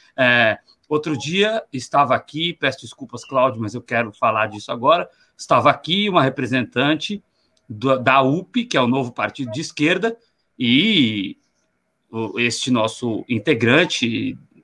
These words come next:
e obrigado por estar aqui, perguntou a ela se a up vai apoiar, ah, o Ciro Gomes no primeiro turno das eleições de dois mil e vinte e dois. Eu nem deixei a convidada responder, eu disse que tem que apoiar o candidato deles.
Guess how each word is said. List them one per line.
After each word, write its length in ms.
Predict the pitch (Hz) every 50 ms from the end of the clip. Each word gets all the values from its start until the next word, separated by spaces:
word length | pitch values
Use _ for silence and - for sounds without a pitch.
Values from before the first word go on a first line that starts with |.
| _ _
e 260 | - 113 107 107 110
obrigado 480 | 117 120 110 147 135 113 135 143 151 -
por 80 | - 131
estar 260 | 117 - - 131 147
aqui, 400 | 175 175 - - 185 247 240 - - - - _ _ -
perguntou 520 | 175 170 160 143 170 151 - - 160 170
a 120 | 180 165 131
ela 200 | 147 185 214 226
se 260 | 220 - - 196 185
a 80 | 160
up 340 | 139 143 185 233 226 - 247 -
vai 220 | 120 143 160 190
apoiar, 680 | 190 190 - 180 151 131 117 113 139 170 202 208 - _ _ _ _ _ _ _ _ -
ah, 320 | 135 135 135 127 127 127 -
o 80 | 127
Ciro 260 | 113 - - 233 233 202
Gomes 420 | 131 117 - 208 147 135 143 110
no 140 | 123 131 120
primeiro 320 | - 127 123 135 135 123
turno 260 | - - - 135 151
das 180 | 156 160 151 151
eleições 720 | 151 135 123 104 - - - 113 123 147 156 156 - - _ _ _ _ _ _ _ _
de 120 | - 120 143
dois 160 | 156 165 139
mil 100 | 151 156
e 40 | 151
vinte 220 | 190 214 208 -
e 40 | -
dois. 560 | 202 156 165 175 131 - - - - - _ _ _ _ _ _ _ _ - - _ - -
Eu 120 | 123 127
nem 160 | 139 156 196
deixei 320 | 196 254 262 240 - 247 226
a 60 | 220
convidada 460 | - 247 233 220 233 196 220 214 208
responder, 600 | 214 247 240 - 285 269 220 226 214 190 139 117
eu 40 | 113
disse 300 | 107 110 131 147 - -
que 280 | - 226 233 240 220 165
tem 180 | - 208 151
que 80 | - 170
apoiar 300 | 147 - 147 123 120 139
o 100 | - -
candidato 520 | - 160 143 120 117 143 143 170 - 254
deles. 500 | 190 151 143 196 202 170 123 113 101 -